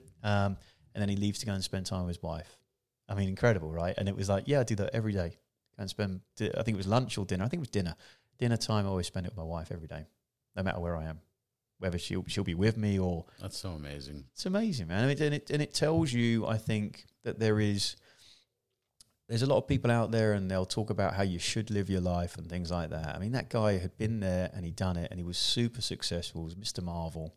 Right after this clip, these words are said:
Speaker 1: um, and he was still there for his friends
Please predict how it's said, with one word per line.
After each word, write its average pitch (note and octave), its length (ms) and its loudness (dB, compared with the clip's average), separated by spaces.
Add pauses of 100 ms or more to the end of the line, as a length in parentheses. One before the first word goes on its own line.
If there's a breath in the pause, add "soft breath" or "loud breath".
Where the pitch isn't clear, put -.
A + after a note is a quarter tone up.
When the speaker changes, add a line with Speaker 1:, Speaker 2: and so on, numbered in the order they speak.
(640 loud breath)
Speaker 1:
um, E2 440 -4 (200)
and F2+ 100 -4
he E2 100 -4
was E2 100 -6
still F2+ 420 -2 (500)
there G2+ 240 4
for - 140 -4
his F#2 140 -2
friends D#2+ 600 -8